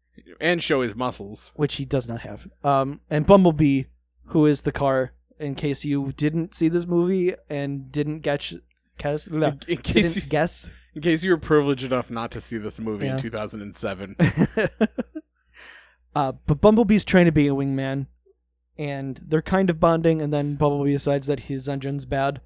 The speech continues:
Speaker 1: Well, Bumblebee also keeps playing sexy songs on the radio at this point.
Speaker 2: Does he?
Speaker 1: Like, "Let's Get It On." Or he does it at,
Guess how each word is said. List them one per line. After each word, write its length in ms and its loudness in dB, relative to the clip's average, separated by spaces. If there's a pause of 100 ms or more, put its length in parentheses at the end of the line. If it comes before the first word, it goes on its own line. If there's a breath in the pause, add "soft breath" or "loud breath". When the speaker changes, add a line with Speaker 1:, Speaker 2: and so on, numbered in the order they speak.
(140)
Speaker 1:
Well, 240 6
Bumblebee 520 2
also 220 0
keeps 240 -8
playing 320 -2
sexy 340 -8
songs 500 -8
on 80 -14
the 80 -18
radio 420 -12
at 100 -18
this 140 -16
point. 380 -20
Speaker 2:
Does 160 -8
he? 140 -8 (140)
Speaker 1:
Like, 160 -10
"Let's 220 -6
Get 180 -6
It 80 -8
On." 200 -10
Or 160 4
he 140 0
does 200 4
it 80 -4
at, 100 -10